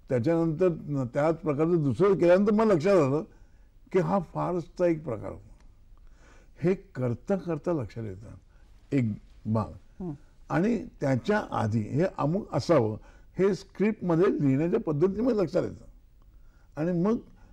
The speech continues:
Speaker 1: ते त्या पद्धतीने कॉमेडी ज्या कोणत्या पद्धतीने असेल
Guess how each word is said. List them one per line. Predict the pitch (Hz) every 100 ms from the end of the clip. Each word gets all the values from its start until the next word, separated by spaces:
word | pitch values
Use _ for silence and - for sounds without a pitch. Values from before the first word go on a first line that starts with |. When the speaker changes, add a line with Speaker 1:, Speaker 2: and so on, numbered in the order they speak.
| - - - -
Speaker 1:
ते | 156
त्या | 156 147
पद्धतीने | 139 127 127 131 147 147 143 131 65 - - - -
कॉमेडी | 113 117 123 107
ज्या | 107 110 107
कोणत्या | 110 - 127 156
पद्धतीने | 123 110 110 113
असेल | 107 104 117